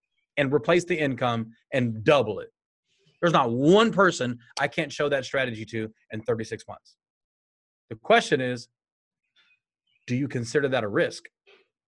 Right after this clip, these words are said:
See, when I work with people, they go to work happy. I have, I, I, I have, <laughs> I have individuals that have gone to work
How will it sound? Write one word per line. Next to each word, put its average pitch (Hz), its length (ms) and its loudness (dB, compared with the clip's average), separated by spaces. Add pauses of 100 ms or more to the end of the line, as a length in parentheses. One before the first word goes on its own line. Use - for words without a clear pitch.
(1300)
See, 160 360 6 (400)
when 135 200 2
I 147 140 4
work 226 220 6
with 240 100 -2
people, 240 320 2
they 185 160 4
go 220 120 6
to 180 60 6
work 147 200 6
happy. 160 400 -2 (2000)
I 170 120 -2
have, 185 180 2
I, 175 160 0
I, 196 260 2
I 208 40 0
have, 220 440 2 (240)
<laughs> - 240 -20
I - 80 2
have 214 140 2
individuals 180 840 2 (160)
that 156 300 4
have 151 240 2
gone 170 280 2
to 214 120 4
work 175 340 4